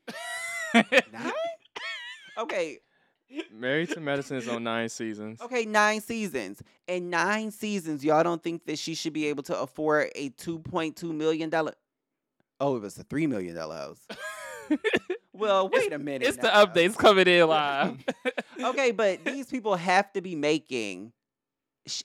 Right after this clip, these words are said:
Speaker 2: at this point, nine years, she should be making at least a million dollars a season.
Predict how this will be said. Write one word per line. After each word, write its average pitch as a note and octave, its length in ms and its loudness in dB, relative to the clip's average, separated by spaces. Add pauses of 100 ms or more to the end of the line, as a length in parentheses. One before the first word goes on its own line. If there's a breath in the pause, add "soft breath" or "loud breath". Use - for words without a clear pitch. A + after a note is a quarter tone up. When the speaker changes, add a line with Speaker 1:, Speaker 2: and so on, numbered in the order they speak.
Speaker 2:
at F3 220 -2
this A3+ 200 2
point, F3 360 -4
nine D#3 560 4
years, F#3 520 2
she - 240 -8
should F3+ 220 0
be D#3+ 140 -4
making C3 420 0 (100)
at G#2 200 -8
least A#2+ 580 -6 (680)
a C3+ 100 -4
million A#2+ 320 -2
dollars G2+ 360 -2 (520)
a A#2+ 40 -10
season. G2+ 460 -10